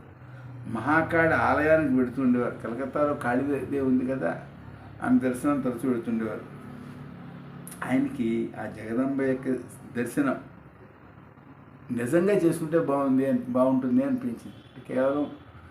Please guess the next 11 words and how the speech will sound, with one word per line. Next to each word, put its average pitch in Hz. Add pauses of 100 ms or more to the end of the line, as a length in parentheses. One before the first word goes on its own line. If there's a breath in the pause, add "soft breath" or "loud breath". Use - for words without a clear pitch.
(400)
ఆలయానికి 139
వెళ్ళి 139 (280)
దేవతామూర్తిని 131
చూడడమే 123
కాదు, 120 (680)
ప్రత్యక్షంగానే 151
ఆ 151
తల్లిని 131
చూస్తే 131
బాగుంటుంది 113
అనిపించింది. 98